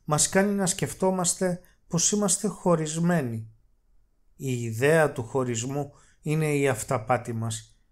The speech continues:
Η ιδέα της ενότητας, πως όλα είναι ένα,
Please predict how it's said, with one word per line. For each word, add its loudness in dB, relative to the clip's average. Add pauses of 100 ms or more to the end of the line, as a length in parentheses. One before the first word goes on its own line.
(100)
Η -2
ιδέα 2
της -2
ενότητας, -4 (180)
πως 0
όλα 6
είναι 0
ένα, -2